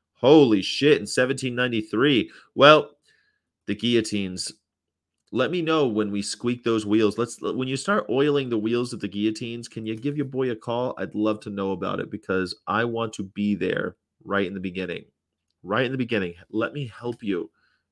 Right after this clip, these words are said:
get the guillotine out to the streets and chop off some rich people's heads. I would love that. Hope to get to meet you on one of your drives to M T if you ever do that.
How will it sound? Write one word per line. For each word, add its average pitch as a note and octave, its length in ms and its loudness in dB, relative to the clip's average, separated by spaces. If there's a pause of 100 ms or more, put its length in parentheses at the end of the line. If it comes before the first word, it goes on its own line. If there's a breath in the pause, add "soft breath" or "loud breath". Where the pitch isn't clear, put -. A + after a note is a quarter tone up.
(200)
get A2+ 240 0
the A2 80 -4
guillotine F2+ 640 -6 (1120)
out G2+ 180 0
to G2+ 100 -4
the F#2+ 60 -2
streets F2 480 -4 (480 soft breath)
and F2 200 -4
chop F2 280 -2
off F2 140 0
some E2+ 180 -4
rich E2 180 -4
people's E2 280 -4
heads. D#2 300 -6 (100)
I F2 60 -4
would E2+ 160 -2
love D#2+ 240 -4
that. C#2+ 280 -8 (1400 soft breath)
Hope E3 220 4
to C#3+ 80 0
get D3 200 2
to C3+ 100 -4
meet C#3 260 -2
you C3+ 140 6
on B2 100 2
one B2+ 140 2
of A#2 80 -2
your A#2+ 100 4
drives A#2+ 440 4
to - 140 -2
M A#2 200 -2
T C3+ 400 2
if G#2+ 100 -2
you G#2+ 120 -2
ever A2 200 2
do B2+ 240 2
that. A#2 360 2